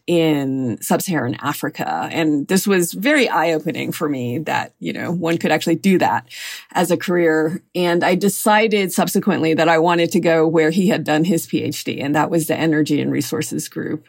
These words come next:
at U C Berkeley. Uh, in the interim, I also went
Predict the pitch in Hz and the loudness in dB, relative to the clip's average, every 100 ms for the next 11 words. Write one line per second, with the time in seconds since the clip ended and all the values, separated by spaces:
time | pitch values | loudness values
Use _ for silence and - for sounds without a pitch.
0 | - 160 - 160 151 131 - - - 175 | -6 -4 -2 -2 -2 -2 -4 -4 -2 -4
1 | - - - - - _ - 208 - 240 | -6 -12 -14 -16 -20 _ 2 2 4 4
2 | 240 269 294 330 302 262 226 196 220 - | 4 2 2 4 4 4 4 2 0 2
3 | 240 226 214 208 202 190 - - 190 185 | 4 6 6 4 2 -2 -6 -4 0 0
4 | 151 | -2